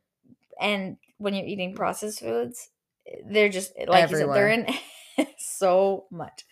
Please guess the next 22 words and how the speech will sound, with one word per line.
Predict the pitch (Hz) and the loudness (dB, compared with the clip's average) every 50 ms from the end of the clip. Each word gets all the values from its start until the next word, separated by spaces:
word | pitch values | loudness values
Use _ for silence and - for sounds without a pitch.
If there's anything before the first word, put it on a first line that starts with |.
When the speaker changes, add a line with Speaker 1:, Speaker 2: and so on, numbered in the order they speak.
| - | -14
Speaker 2:
Yes. | 226 196 - - - - - - - - | -12 -10 -8 -8 -8 -8 -10 -10 -8 -6
Speaker 1:
Okay, | 214 233 226 185 156 165 202 220 254 - _ - | 2 4 6 6 6 4 0 -8 -12 -18 _ -14
so | - - - 208 208 202 196 196 190 208 202 - _ _ _ _ _ _ _ _ _ _ | -10 0 4 6 6 8 8 6 4 2 -2 -6 _ _ _ _ _ _ _ _ _ _
the | 208 208 | 0 2
ones | 208 208 208 220 240 | 2 2 0 0 -2
we | 254 254 | -2 0
wanna | 247 233 233 233 233 226 | 0 0 0 2 2 2
avoid | 220 208 196 185 180 180 202 233 285 339 359 381 381 - _ _ _ _ _ _ _ _ _ _ _ _ _ - - _ _ _ _ _ - | 2 0 0 0 0 2 2 2 2 0 0 -2 -6 -10 _ _ _ _ _ _ _ _ _ _ _ _ _ -18 -18 _ _ _ _ _ -4
is | 190 202 202 202 | -2 -2 -2 -2
gonna | 202 196 202 202 190 | -2 -2 -2 -2 -2
be | 196 196 190 190 185 185 | -4 -6 -8 -8 -6 -4
your | 185 175 170 170 170 170 180 | -2 0 0 0 0 -2 0
vegetable | 180 175 185 - - - - 214 214 233 214 - | 0 0 0 -2 -4 -6 -6 -6 -4 -4 -4 -2
oil, | - 214 214 220 214 208 208 202 202 202 208 208 - _ _ - | 0 0 0 2 2 4 4 4 2 0 -2 -6 -14 _ _ -10
your | 175 180 180 | -8 -8 -8
canola | 180 - 180 170 170 190 214 214 220 214 - | -8 -8 -8 -6 -4 -4 -2 -2 -4 -4 -2
oil, | - 202 196 190 190 185 180 180 185 202 - _ _ _ _ _ _ _ | -2 -2 0 0 0 0 -2 -2 -4 -8 -10 _ _ _ _ _ _ _
your | - - 170 165 165 180 185 - - _ _ _ _ _ _ _ | -6 -2 -2 0 0 -2 -4 -6 -12 _ _ _ _ _ _ _
safflower | - - - - 190 180 180 - - - 233 226 233 233 233 | -14 -4 2 2 2 2 2 0 0 2 2 2 2 2 0
and | 233 233 233 240 | -2 -2 -4 -4
soybean | 240 - - - 190 185 180 196 196 185 190 190 - | -6 -6 -2 0 0 0 0 0 -2 -6 -6 -6 -6
oil, | - 180 185 180 180 180 180 180 185 185 - | -6 -4 -4 -4 -4 -2 -4 -4 -6 -8 -12